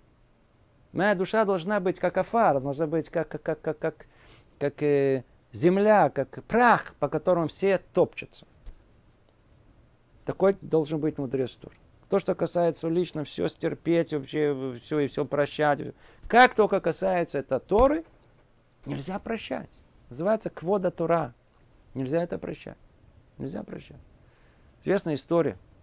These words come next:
Рассказывает про, был великий мудрец Ридвас. Он жил в Слуцке. Да, где-то в начале двадцатого века. Он был раввином города.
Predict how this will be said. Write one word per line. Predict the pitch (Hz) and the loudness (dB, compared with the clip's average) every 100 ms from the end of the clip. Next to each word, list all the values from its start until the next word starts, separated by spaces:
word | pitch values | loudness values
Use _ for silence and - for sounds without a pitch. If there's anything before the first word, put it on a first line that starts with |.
| - | -20
Рассказывает | 147 - 160 143 120 | -16 -2 0 0 -2
про, | - 123 113 110 120 - - | -4 -4 -4 -6 -10 -18 -8
был | 135 143 | -4 -4
великий | 131 131 151 | -2 -4 -4
мудрец | 131 120 120 151 - - _ _ _ _ _ | -6 -6 -4 -4 -6 -16 _ _ _ _ _
Ридвас. | 117 120 135 120 - - - - | -6 0 2 0 -2 -20 -20 -14
Он | 131 | -12
жил | 123 131 | -8 -8
в | |
Слуцке. | - 165 - - - _ _ - - - - _ | -2 0 0 -6 -20 _ _ -20 -20 -20 -20 _
Да, | - - - | -8 -6 -6
где-то | - - - _ - | -10 -16 -20 _ -16
в | |
начале | - - 175 160 139 131 _ - | -8 -2 0 0 -2 -8 _ -18
двадцатого | 123 135 127 120 | -10 -8 -8 -8
века. | 117 - - - _ _ _ _ _ _ _ _ _ _ _ - - - - - | -14 -20 -20 -20 _ _ _ _ _ _ _ _ _ _ _ -20 -20 -20 -20 -10
Он | 135 | -2
был | 147 151 | 2 4
раввином | 143 139 135 | 2 0 -4
города. | 117 110 | -6 -10